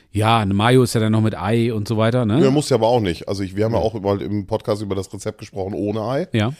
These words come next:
Speaker 2: Was ja dann auch mit Milch, Senf als Emulgator.
Speaker 1: Ja.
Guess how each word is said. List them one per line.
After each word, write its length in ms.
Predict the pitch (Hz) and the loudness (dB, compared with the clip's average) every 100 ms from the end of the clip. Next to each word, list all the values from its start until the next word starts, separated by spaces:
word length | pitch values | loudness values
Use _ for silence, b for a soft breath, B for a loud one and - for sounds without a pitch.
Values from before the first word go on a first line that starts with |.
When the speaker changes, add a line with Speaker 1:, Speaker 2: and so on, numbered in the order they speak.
| B B | B B
Speaker 2:
Was 200 | 123 - | -4 0
ja 100 | 113 | 0
dann 160 | 104 104 | 0 -2
auch 220 | 123 98 | -2 -2
mit 160 | 92 - | -6 -2
Milch, 500 | 95 95 104 - _ _ | -2 0 -2 -8 _ _
Senf 320 | 95 101 101 | -4 -2 -2
als 140 | 92 90 | -4 -4
Emulgator. 760 | 90 87 92 92 98 123 156 _ _ | -4 -2 0 0 0 -4 -4 _ _
Speaker 1:
Ja. 260 | 104 90 | -4 -2